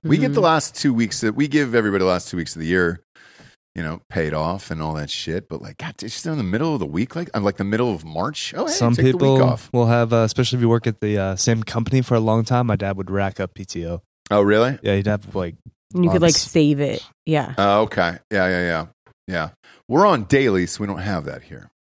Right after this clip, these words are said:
Speaker 1: You
Speaker 2: Sure.
Speaker 1: know? Can't do it.
Speaker 2: Mm-hmm.
Speaker 1: Including myself, I'd love to just, you know, just kinda
Speaker 2: Right.
Speaker 1: take off and,
Speaker 2: Mm-hmm.
Speaker 1: uh, and disappear for a little bit, but I can't.
Speaker 2: Mm-hmm.
Speaker 1: People need me. Damn it! And they need rowdy royalty there.
Speaker 2: Yep.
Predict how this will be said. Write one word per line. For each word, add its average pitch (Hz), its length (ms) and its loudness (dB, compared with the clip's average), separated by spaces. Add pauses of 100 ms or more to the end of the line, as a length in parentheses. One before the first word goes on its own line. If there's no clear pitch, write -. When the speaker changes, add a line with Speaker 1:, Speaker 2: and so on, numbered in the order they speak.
(120)
Speaker 1:
You 92 100 -12
Speaker 2:
Sure. 160 160 -8
Speaker 1:
know? 71 60 -12 (440)
Can't 78 240 -14
do 73 180 -10
it. 60 140 -18 (280)
Speaker 2:
Mm-hmm. 160 220 -8
Speaker 1:
Including 160 380 2
myself, 85 420 -2
I'd 98 140 -8
love 80 160 -8
to - 80 -16
just, - 280 -18
you 82 80 -6
know, 95 200 -10 (360)
just 170 120 -10
kinda 165 140 -4
Speaker 2:
Right. 185 40 -10
Speaker 1:
take 160 260 -8
off 85 460 -8
and, 160 220 -6
Speaker 2:
Mm-hmm. 151 400 -8
Speaker 1:
uh, - 40 -14 (100)
and 80 120 -16
disappear 78 480 -12
for 80 160 -14
a 78 60 -12
little 76 180 -10
bit, 82 240 -6 (220)
but 87 80 -6
I 82 40 -8
can't. 131 680 -4
Speaker 2:
Mm-hmm. 165 420 -8
Speaker 1:
People 156 300 0
need 151 320 0
me. 110 240 -8 (180)
Damn 113 240 0
it! - 300 -4 (460)
And 87 60 -10
they 101 80 -2
need 139 400 2
rowdy 113 640 2
royalty 120 680 4
there. 90 480 0 (100)
Speaker 2:
Yep. 165 320 2